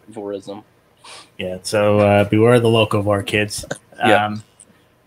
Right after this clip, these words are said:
Speaker 2: so, uh, Messages from the American Trash Can is out now from Cabal Books, available on Amazon. You said that Western Erotica Ho is, is also out?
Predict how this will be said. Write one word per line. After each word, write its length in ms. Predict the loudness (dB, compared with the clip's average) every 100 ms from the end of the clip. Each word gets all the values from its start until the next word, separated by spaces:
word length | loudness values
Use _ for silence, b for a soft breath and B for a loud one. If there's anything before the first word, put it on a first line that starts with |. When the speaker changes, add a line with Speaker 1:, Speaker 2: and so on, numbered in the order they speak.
| _
Speaker 2:
so, 460 | -6 0 0 0 -2
uh, 240 | -2 -2
Messages 400 | -4 -6 -4 -6
from 160 | -6 -6
the 80 | -4
American 320 | -2 -2 -4
Trash 300 | -4 0 -2
Can 280 | -2 -4 -2
is 120 | -2
out 160 | -4 -4
now 140 | -4
from 200 | -4 -6
Cabal 280 | -6 -2 -2
Books, 400 | 0 -2 -2 -6
available 360 | -4 -4 -4 -4
on 140 | -4
Amazon. 640 | -4 -6 -4 -2 -2 -4 -8
You 140 | -10
said 240 | -2 0
that 240 | 2 0 0
Western 360 | -2 -2 -4
Erotica 460 | -2 0 0 0 -4
Ho 220 | -2 -2
is, 280 | -2 -4 -10
is 160 | -10 -6
also 300 | -6 -4 0
out? 200 | 0 -2